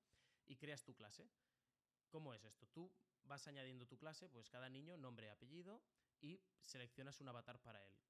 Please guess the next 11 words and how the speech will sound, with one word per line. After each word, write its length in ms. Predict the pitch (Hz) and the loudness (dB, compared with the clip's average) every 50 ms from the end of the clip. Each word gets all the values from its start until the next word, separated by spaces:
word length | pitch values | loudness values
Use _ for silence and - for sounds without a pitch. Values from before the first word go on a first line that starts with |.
| _ - | _ 2
¿Cuál? 220 | 156 170 156 127 - | 4 6 6 6 4
El 120 | - 120 | -2 -4
que 120 | 120 - 120 | -2 -2 -2
él 80 | 110 | -2
quiera. 280 | - - 107 101 101 98 98 - - | -2 -6 -6 -6 -6 -8 -12 -10 -2
La 120 | - 117 | -2 0
idea 120 | 120 120 139 | 0 0 -2
es 80 | 135 | -2
que 120 | - 147 127 | -2 -4 -2
tú 140 | - 151 | -2 -2
proyectes 640 | 135 151 147 139 127 123 120 - - 101 101 - | 0 0 0 0 0 0 -2 -4 -10 -14 -14 -14